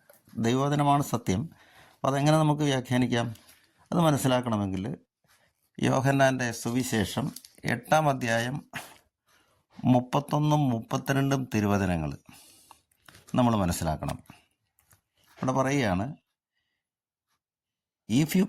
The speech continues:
continue in my word, you are my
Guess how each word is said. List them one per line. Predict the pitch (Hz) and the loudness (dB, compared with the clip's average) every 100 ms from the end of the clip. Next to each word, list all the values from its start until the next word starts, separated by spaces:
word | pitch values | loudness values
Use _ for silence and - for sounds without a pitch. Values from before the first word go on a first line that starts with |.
| - | 0
continue | 135 147 156 165 165 165 | 0 2 2 2 2 2
in | - 135 | 4 6
my | 123 110 92 | 6 4 2
word, | 82 76 67 - - - - _ _ _ _ - - _ _ _ _ _ - | 2 -2 -4 -14 -20 -20 -20 _ _ _ _ -20 -20 _ _ _ _ _ -2
you | 117 131 | 2 4
are | 151 147 | 2 2
my | 135 | 2